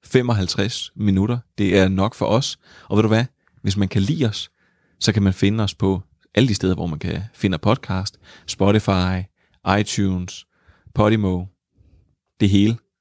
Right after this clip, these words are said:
Og man kan også finde os inde i Radio fire-appen, og så kan man høre os der.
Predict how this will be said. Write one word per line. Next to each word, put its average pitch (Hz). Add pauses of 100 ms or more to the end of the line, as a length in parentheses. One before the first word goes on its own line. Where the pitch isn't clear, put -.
(440)
Og 98
man 95
kan 92
også 98
finde 101
os -
inde 98
i 92
Radio 92
fire-appen, 110
og 98
så -
kan 98
man 95
høre 104
os 104
der. 104